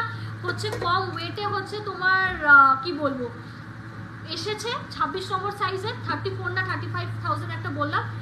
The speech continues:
ভালো লাগলে screenshot নিয়ে নাও, shipping extra। দারুণ দেখতে, মানে যতক্ষণ ধরে রাখবো তোমাদেরও দেখতে ইচ্ছা করবে। রিয়াদির লাইফটাও খুব ভালো লেগেছে, খুব politely কথা বলে, একদম, একদম। Coloring,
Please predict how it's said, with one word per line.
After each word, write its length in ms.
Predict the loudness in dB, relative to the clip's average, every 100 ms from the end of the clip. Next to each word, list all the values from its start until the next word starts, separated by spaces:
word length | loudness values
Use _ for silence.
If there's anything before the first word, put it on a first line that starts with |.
| -8 -6 -2
ভালো 180 | 0 0
লাগলে 240 | 0 -2
screenshot 400 | -4 -4 0 0
নিয়ে 140 | -2 -2
নাও, 140 | -4
shipping 380 | -4 -6 -6 -6
extra। 260 | -6 -8 -8 -8 -8 -4 2
দারুণ 400 | 4 4 -2 -4
দেখতে, 260 | -6 -6
মানে 260 | -6 -8 -8 -10 -10 -10 -10 -8 -8 0
যতক্ষণ 500 | 2 2 0 -4 -4 -4
ধরে 140 | -2
রাখবো 240 | 2 2 0
তোমাদেরও 420 | -4 -4 -4 -4
দেখতে 260 | -6 -6 -8
ইচ্ছা 240 | -8 -6
করবে। 260 | -6 -8 -8 -10 -10 -10 -10 -8 -8 -8 -8 -6
রিয়াদির 540 | -2 6 6 6 4 4
লাইফটাও 500 | 4 4 2 2 2
খুব 200 | 0 0
ভালো 220 | 0 0
লেগেছে, 280 | -2 -4 -4
খুব 100 | -6 -4
politely 380 | -2 -2 -2 -4 -2
কথা 260 | 0 2
বলে, 140 | 2 0
একদম, 540 | -2 -2 -2 -2 -2
একদম। 560 | -4 -4 -6 -8 -10 -10 -10 -8 -8 -6 2
Coloring, 480 | 4 6 6 4